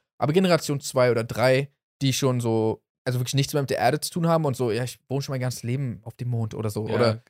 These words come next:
Speaker 2: wa-, was wollt ihr hier? Irgendwann ist die Erde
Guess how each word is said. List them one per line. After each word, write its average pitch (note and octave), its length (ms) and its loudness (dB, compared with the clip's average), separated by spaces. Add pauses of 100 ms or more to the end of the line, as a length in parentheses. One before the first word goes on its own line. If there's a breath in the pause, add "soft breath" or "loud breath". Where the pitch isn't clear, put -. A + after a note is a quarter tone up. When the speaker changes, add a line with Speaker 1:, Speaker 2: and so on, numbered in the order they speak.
Speaker 2:
wa-, A2+ 180 -8
was A2+ 200 -10
wollt A#2 180 -6
ihr A#2+ 60 -8
hier? A#2+ 280 -6
Irgendwann C3 680 -2 (260)
ist - 160 -8
die C3+ 60 -8
Erde B2+ 520 0